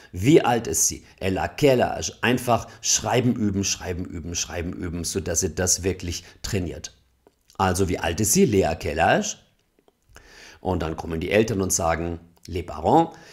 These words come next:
"Léa va avoir douze ans." Ah, sie wird zwölf.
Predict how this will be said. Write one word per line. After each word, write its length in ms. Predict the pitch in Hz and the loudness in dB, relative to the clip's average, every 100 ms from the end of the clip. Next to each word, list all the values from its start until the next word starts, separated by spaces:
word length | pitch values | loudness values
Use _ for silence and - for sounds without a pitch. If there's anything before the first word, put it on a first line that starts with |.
| - | -16
"Léa 600 | - 85 117 139 120 123 95 | -6 4 8 8 8 4 4
va 220 | 113 107 | 2 2
avoir 580 | 95 85 95 87 82 85 | -2 0 0 0 -2 -6
douze 480 | 78 190 208 - | 4 8 8 8
ans." 160 | 107 76 - _ _ _ | 2 -2 -12 _ _ _
Ah, 320 | - 87 90 | -8 -2 0
sie 400 | 80 85 82 78 | 0 -2 -6 2
wird 540 | 98 131 175 - - - _ _ - | 8 10 10 8 -4 -6 _ _ -10
zwölf. 800 | - 87 101 123 117 - - | -8 2 8 10 10 6 -6